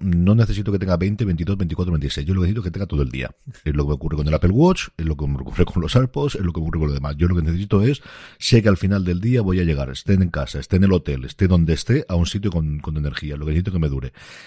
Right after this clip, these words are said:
Y las únicas veces en las que me ha pasado algo así, eh, que no haya llegado, es nunca.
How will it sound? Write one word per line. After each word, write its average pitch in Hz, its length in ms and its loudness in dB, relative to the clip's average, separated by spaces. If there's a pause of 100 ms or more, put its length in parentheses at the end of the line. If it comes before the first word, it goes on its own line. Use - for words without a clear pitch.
(220)
Y 85 280 2 (160)
las 80 260 4
únicas 113 440 6
veces 85 300 -2
en 85 80 0
las 80 80 -2
que - 100 -4
me 85 80 2
ha 80 60 -2
pasado 85 320 0
algo 80 180 0
así, 98 500 0
eh, 78 120 -8
que - 100 -2
no 87 140 4
haya 87 140 4
llegado, 104 500 0
es 131 420 -2 (680)
nunca. 85 720 4